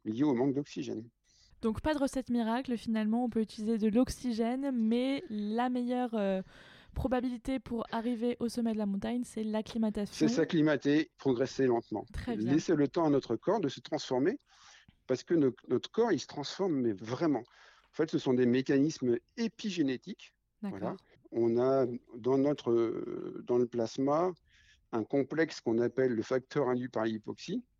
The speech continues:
Speaker 1: qui, lorsqu'on a assez d'oxygène, bah, justement, va être détruit, euh, par, par des réactions d'oxydation.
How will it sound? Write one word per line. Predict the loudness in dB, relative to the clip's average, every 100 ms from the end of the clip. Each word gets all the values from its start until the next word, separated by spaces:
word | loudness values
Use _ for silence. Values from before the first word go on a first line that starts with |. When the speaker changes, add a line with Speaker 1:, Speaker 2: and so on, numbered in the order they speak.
| _
Speaker 1:
qui, | -8 -4 0
lorsqu'on | 0 0 -4 -2 2 4 4
a | 4 0 -6 _ _
assez | 0 0 0 0
d'oxygène, | 0 -2 -4 2 2 2
bah, | 0
justement, | -2 -2 0 4
va | 4 4
être | 2 0
détruit, | 0 0 -2 -4 -4 -6 _ _ -14
euh, | -10 -10 -8
par, | -8 -8 -12 -20 -8
par | -6 -2
des | 0
réactions | 2 0 0
d'oxydation. | 0 -2 -4 0 0 0 -4